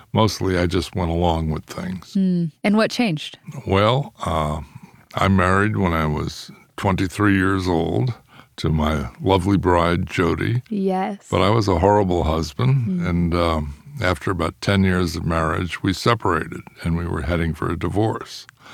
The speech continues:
Speaker 1: Somehow or another, we didn't do that. We got back together again, probably because we had two kids, and we knew that was an important part of life, is to be there for them.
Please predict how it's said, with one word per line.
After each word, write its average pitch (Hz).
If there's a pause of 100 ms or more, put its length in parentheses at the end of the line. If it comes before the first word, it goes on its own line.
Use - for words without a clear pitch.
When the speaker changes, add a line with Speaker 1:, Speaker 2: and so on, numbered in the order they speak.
(720)
Speaker 1:
Somehow 107
or 98
another, 92
we 85
didn't 80 (280)
do 107
that. 80 (160)
We 80
got 85
back 82
together 87
again, 82
probably 110
because 80
we 85
had 82
two 90
kids, 82
and 85 (760)
we 90
knew 90
that 80
was 80
an 73
important 82
part 82
of 76
life, 92
is 82
to -
be 98
there 80
for 82
them. 87